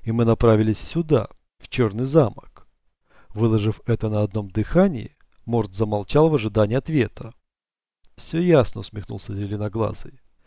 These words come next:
«Старая история про ведьму. Естественно, вы подумали, где ещё нужны колдуны, как не в замке колдунов.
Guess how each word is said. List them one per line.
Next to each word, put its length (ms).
«Старая 560
история 420
про 220
ведьму. 560
Естественно, 720
вы 100
подумали, 480
где 200
ещё 180
нужны 260
колдуны, 400
как 200
не 80
в 40
замке 280
колдунов. 540